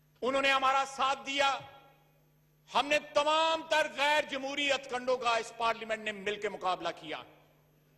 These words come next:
ये इस्तीफे दिए हुए थे इन्होंने, जनाब स्पीकर।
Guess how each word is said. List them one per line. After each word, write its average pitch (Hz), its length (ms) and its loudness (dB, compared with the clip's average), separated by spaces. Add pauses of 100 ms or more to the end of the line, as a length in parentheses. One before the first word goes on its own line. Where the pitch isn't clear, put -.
(2500)
ये 294 240 6
इस्तीफे 311 460 0
दिए 320 240 -4
हुए 320 160 -2
थे 320 180 2
इन्होंने, 311 580 -2
जनाब 262 260 2
स्पीकर। 302 680 0